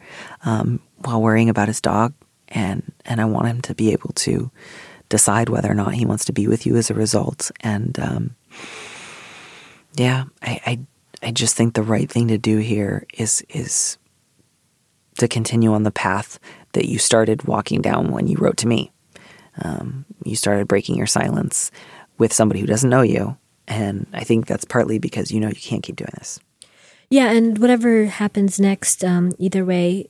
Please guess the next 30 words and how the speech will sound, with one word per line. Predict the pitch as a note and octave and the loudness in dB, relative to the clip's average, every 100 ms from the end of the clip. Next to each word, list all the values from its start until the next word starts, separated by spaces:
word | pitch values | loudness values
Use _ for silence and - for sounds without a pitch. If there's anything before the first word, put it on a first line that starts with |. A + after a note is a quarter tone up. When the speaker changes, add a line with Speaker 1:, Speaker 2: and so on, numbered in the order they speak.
| _ | _
Speaker 2:
it's | - - | -6 -4
good | - G3 | 2 2
that | F#3 - | 2 0
Kyle | F#3+ F3+ | 0 2
has | F#3 F3+ - - | 2 0 0 -2
all | F3 | 0
the | F3 | 2
information | E3+ F3 D#3+ F3 - G#3+ G#3+ | 2 2 0 0 -2 -2 -4
to | G#3+ | -4
make | F#3 - | -4 -2
the | |
decision | F#3 F3+ D#3 F3+ | -2 0 -2 0
that | F3 - | -2 -4
makes | G3+ | -8
the | - | -6
most | E3+ - | -6 -4
sense | - G3 - | -4 -2 -4
for | - E3 G3 | -4 -6 -4
him. | G3+ G3 F#3+ - | -4 -4 -6 -6
Speaker 1:
Yeah. | A#2 G#2+ A2 _ _ - - - - - | -4 -4 -8 _ _ -16 -14 -14 -16 -6
And | - D#3+ | 2 4
you | D#3 | 6
just, | D3 - - | 2 0 -4
you | C#3+ | 0
know, | C3+ B2+ - - | 0 0 -4 -4
now, | C3 B2+ B2+ | 0 2 0
now | B2+ B2 | 0 2
you | C3+ D3 | 4 6
know, | C3 B2+ D3 E3+ - | 6 6 2 -2 -16
um, | - A2+ G#2+ A2+ C#3 | -6 -4 -2 -4 -8